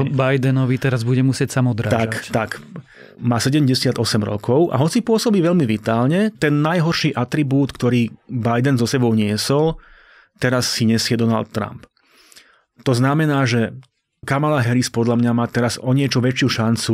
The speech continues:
Speaker 1: osloviť nezávislých voličov, to znamená voličov, ktorí nie sú zabetónovaní demokrati alebo republikáni a ktorí tie voľby môžu rozhodnúť. Na druhej strane je to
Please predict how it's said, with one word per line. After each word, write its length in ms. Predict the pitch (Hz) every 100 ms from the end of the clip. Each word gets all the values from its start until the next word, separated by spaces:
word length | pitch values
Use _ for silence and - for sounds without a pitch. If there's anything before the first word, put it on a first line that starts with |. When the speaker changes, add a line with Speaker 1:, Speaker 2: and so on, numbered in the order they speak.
| 110
Speaker 1:
osloviť 800 | 110 107 120 107 107 - _ _
nezávislých 720 | 107 107 107 107 110 - 107
voličov, 480 | 101 117 113 135 147
to 80 | 120
znamená 400 | 101 113 117 110
voličov, 480 | 104 117 - 120 101
ktorí 160 | 120
nie 240 | 117 123 135
sú 260 | 120 110 104 _ -
zabetónovaní 960 | 104 113 110 113 113 110 117 110 110
demokrati 560 | 104 107 107 110 104 110
alebo 240 | 107 107
republikáni 800 | 98 110 104 104 113 107 117 135 - - - - - -
a 80 | 131
ktorí 340 | - 120 113
tie 220 | 110 110
voľby 160 | 110 110
môžu 300 | 110 104 101
rozhodnúť. 640 | 107 104 110 131 190 208 - - - - _ _ _ _
Na 320 | - 113 117 117
druhej 320 | 131 127 127
strane 480 | - 120 123 123 -
je 160 | 117
to 320 | 113 120 113